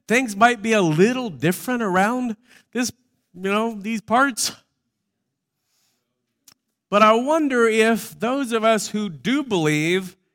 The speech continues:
haven't really done one thing to make a change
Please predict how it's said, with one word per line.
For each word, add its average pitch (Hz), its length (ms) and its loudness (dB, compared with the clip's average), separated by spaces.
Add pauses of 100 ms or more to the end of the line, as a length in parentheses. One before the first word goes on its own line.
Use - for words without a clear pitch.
(180)
haven't 269 480 2
really 240 280 2
done 214 480 2
one 262 480 2
thing 262 380 2
to 202 100 0
make 226 240 0
a 233 60 -2
change 208 760 0